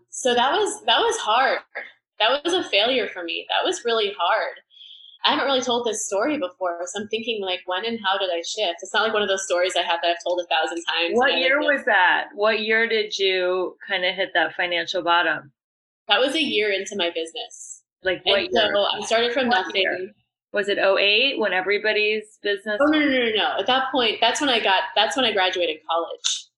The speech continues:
Speaker 2: Okay, so
Speaker 1: And so that was,
Speaker 2: after
Speaker 1: I actually
Speaker 2: oh eight.
Speaker 1: manifested a job in that recession market, which is a whole success in itself, you know?
Speaker 2: Yeah.
Speaker 1: But yeah, it was, no, it was, when was that? It was, um, well, I started my business in thirteen, so it was fourteen.
Speaker 2: Okay.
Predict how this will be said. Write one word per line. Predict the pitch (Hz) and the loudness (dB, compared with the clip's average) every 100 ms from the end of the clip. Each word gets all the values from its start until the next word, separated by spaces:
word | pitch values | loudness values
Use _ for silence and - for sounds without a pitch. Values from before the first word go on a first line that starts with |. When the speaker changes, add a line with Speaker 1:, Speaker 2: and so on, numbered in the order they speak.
| - | 0
Speaker 2:
Okay, | 208 214 190 | 0 2 -2
so | 170 196 180 | -2 0 0
Speaker 1:
And | 196 | 2
so | 196 | 2
that | 190 208 | 4 2
was, | 226 208 196 | 0 -4 -2
Speaker 2:
after | 170 | 0
Speaker 1:
I | 202 | 2
actually | - 202 190 | 0 -4 -4
Speaker 2:
oh | 196 | -2
eight. | 208 | 0
Speaker 1:
manifested | 165 196 - 185 | 0 -2 -4 -8
a | 175 - | -8 -2
job | 185 185 170 165 165 | 2 2 2 0 -2
in | 185 180 175 | -2 -2 -2
that | 165 | -2
recession | 180 180 170 - 165 | -2 -2 -2 -4 -4
market, | 170 175 170 160 | -4 -2 -4 -6
which | 170 170 | -6 -8
is | 165 | -14
a | - | -8
whole | 175 165 165 180 | -4 -4 -6 -10
success | - 147 - 190 | -8 -6 -6 -6
in | |
itself, | 151 - 185 147 151 180 | -10 -4 -2 -2 -4 -8
you | 165 | -6
know? | 165 | 0
Speaker 2:
Yeah. | 208 226 175 160 - _ _ | 2 4 2 -2 -12 _ _
Speaker 1:
But | 214 214 | -4 0
yeah, | 214 175 - | 2 2 2
it | 240 269 | 0 2
was, | 294 285 - | 2 0 0
no, | 294 339 330 285 | 2 2 2 2
it | 294 | 2
was, | 320 339 302 - - - | 2 2 0 -4 -8 -6
when | 254 | -4
was | 277 269 - | -4 -4 -4
that? | 190 180 - | -6 -6 -4
It | 214 | -2
was, | 226 220 214 208 | 0 0 -2 -2
um, | 196 185 185 - _ _ - | -2 -2 -6 -14 _ _ -2
well, | 226 | 0
I | 233 | 2
started | 269 285 | 0 0
my | 294 | 0
business | 247 240 233 | -2 -2 -6
in | 208 | -6
thirteen, | 208 202 202 180 | -4 -6 -4 -8
so | 180 185 | -4 -4
it | |
was | 180 - | -4 -4
fourteen. | 196 - 170 147 - _ _ _ _ _ 220 | -4 -4 -8 -12 -12 _ _ _ _ _ -4
Speaker 2:
Okay. | 240 302 269 | 0 0 0